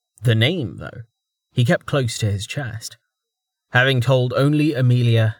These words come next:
and Torhard, with a request that they not repeat it.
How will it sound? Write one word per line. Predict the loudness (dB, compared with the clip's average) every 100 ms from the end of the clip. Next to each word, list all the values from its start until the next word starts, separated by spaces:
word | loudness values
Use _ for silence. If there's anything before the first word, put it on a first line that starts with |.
| -4
and | -2 0
Torhard, | 0 -2 -4 -8 -16 -20 _ _ _ _ _ _ -6
with | -2
a | 0
request | -2 0 -2 -2 -6
that | -8 0
they | 2
not | 2 -2
repeat | -8 -6 -8
it. | -8 -12